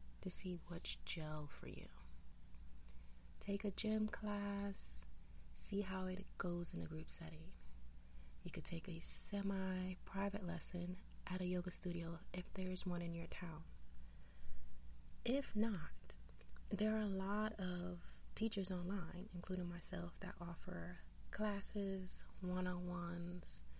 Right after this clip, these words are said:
mentorships, and so forth. But the key is test out. You know,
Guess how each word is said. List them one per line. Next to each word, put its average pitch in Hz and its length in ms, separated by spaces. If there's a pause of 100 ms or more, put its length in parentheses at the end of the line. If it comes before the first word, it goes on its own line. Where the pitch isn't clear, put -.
(600)
mentorships, 170 1200
and 87 140
so 82 200
forth. - 340 (1500)
But 294 160
the 202 100
key 262 280
is 196 460 (360)
test 254 360
out. 233 260 (540)
You 180 160
know, 175 400